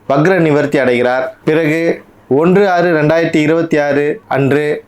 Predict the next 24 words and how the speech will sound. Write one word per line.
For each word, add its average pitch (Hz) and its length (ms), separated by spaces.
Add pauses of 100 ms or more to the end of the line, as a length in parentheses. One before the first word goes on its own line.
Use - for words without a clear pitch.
(120)
மிதுன 196 300
ராசியிலிருந்து 135 840
கடக 160 220
ராசிக்கு 127 640
பெயர்ச்சி 135 280
அடைகிறார். 120 520 (140)
அந்த 156 260
வகையில 160 520 (240)
தன்னுடைய 160 640 (100)
குரு 160 340
பார்வையாக 147 640
ஐந்து, 156 460
ஏழு, 151 460
ஒன்பது 147 460
என்ற 131 500
இடங்களை 151 440
பார்க்கிறார். 139 680
அந்த 139 260
வகையில் 151 480
விருச்சிகம், 160 540
மகரம், 156 380
மீனம் 160 380
ஆகிய 139 320
ராசிகளை 139 600